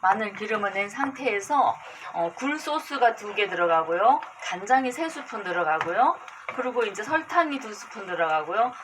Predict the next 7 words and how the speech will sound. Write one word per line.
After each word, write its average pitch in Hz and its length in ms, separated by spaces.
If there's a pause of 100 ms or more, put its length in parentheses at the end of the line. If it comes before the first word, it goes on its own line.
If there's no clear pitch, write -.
조금 277 320
여유 254 300
있게 247 160
넣어도 202 260
괜찮아요. 170 840 (340)
그리고 247 300
올리고, 254 680